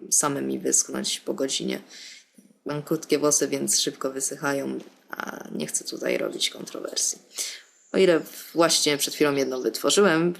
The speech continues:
bo pewnie będziecie teraz pisać takie komentarze, eee, na suszarkę cię nie stać. <laughs> Dobrze, y, jesteśmy na targu i idziemy do sklepu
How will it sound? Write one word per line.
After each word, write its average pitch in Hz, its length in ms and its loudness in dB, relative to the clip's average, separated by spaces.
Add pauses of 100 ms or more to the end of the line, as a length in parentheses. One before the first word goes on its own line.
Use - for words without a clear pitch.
(100)
bo - 100 -4
pewnie 135 320 0
będziecie - 480 -2
teraz - 240 2
pisać - 260 0
takie - 200 -8
komentarze, - 480 -2
eee, 185 960 6
na 139 100 -2
suszarkę 185 500 -2
cię 139 140 -2
nie 135 160 -6
stać. - 440 -10 (340)
<laughs> - 400 -14
Dobrze, 135 540 4
y, 135 360 6 (840)
jesteśmy 151 480 2
na 143 120 4
targu 135 460 2 (1080)
i - 300 0
idziemy 151 400 4
do 135 120 4
sklepu 135 640 2